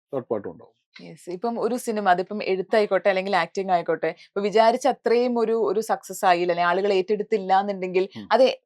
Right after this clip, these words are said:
Speaker 2: ചേട്ടനെ ബാധിക്കാറുണ്ടോ? അതോ അടുത്തൊരു വർക്കുമായിട്ട് മുന്നോട്ട് പോവാണോ?
Speaker 1: ബാധിക്കില്ല എന്ന് പറഞ്ഞാൽ അതൊരു കള്ളമായി പോകും. ബാധിക്കാറുണ്ട്. പക്ഷെ ബാധിക്കുന്നതിന് ഒരു സ്പേസ്, ഒരു ടൈമും കൊടുക്കാറുണ്ട്. അതിനപ്പുറത്തേക്ക് അത് കൊണ്ടുപോയി കഴിഞ്ഞാൽ നമ്മുടെ ആരോഗ്യത്തിനെയൊക്കെ അഫക്ട് ചെയ്യും.
Speaker 2: അതെ.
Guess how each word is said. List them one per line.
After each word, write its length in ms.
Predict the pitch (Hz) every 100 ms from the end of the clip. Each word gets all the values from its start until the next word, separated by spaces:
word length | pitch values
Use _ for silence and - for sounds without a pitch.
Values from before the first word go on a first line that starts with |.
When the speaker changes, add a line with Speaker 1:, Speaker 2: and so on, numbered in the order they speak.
| -
Speaker 2:
ചേട്ടനെ 260 | 214 196 208
ബാധിക്കാറുണ്ടോ? 760 | 190 175 180 185 185 170 165
അതോ 200 | 185 233 -
അടുത്തൊരു 380 | 202 196 220 208
വർക്കുമായിട്ട് 540 | 202 190 208 190 185
മുന്നോട്ട് 360 | 185 180 180 180
പോവാണോ? 680 | 175 165 165 151 143 139 _ - _ 127
Speaker 1:
ബാധിക്കില്ല 680 | 131 160 208 185 185 190
എന്ന് 120 | 202
പറഞ്ഞാൽ 420 | 180 175 170 170 165
അതൊരു 380 | 156 160 147 - 123
കള്ളമായി 280 | 120 107 87
പോകും. 220 | 78 - _ _ _ _
ബാധിക്കാറുണ്ട്. 600 | 123 139 151 151 113 80 -
പക്ഷെ 340 | - 117 156
ബാധിക്കുന്നതിന് 880 | 127 127 139 160 170 170 170 175 180 - -
ഒരു 180 | 135 143
സ്പേസ്, 400 | - 139 147 160
ഒരു 240 | 135 127
ടൈമും 340 | 120 117 123 120
കൊടുക്കാറുണ്ട്. 480 | 92 85 78 _ -
അതിനപ്പുറത്തേക്ക് 500 | 117 117 135 131 147
അത് 160 | 139 123
കൊണ്ടുപോയി 420 | - 120 117 120
കഴിഞ്ഞാൽ 260 | 113 113 110
നമ്മുടെ 300 | 107 107 95 _ _ _ _ _ -
ആരോഗ്യത്തിനെയൊക്കെ 640 | 110 123 120 120 110 -
അഫക്ട് 300 | 110 - _
ചെയ്യും. 380 | 78 - _ 180
Speaker 2:
അതെ. 180 | 175